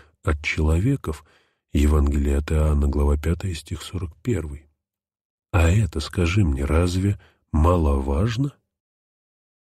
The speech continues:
Когда ты не расположен презирать славу, то скажи самому себе: «Презрев ее, я сделаюсь подобным Богу», и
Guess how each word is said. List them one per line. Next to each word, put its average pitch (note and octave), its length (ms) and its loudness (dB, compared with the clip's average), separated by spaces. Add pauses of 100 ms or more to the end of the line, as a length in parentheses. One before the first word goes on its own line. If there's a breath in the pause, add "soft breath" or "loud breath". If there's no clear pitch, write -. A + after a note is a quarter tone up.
(200)
Когда F2+ 320 4
ты D#3+ 220 4
не C#3+ 140 6
расположен G#2 760 2
презирать F2 520 2
славу, F#2 720 -2 (240)
то F#2 80 2
скажи G#2+ 440 2
самому E2+ 460 0
себе: F#2 540 0 (300 soft breath)
«Презрев D#2 680 2
ее, A2+ 580 0 (220)
я D2 220 4
сделаюсь D2+ 600 2
подобным D#2+ 640 2
Богу», F#2+ 420 4 (260 loud breath)
и B2 180 6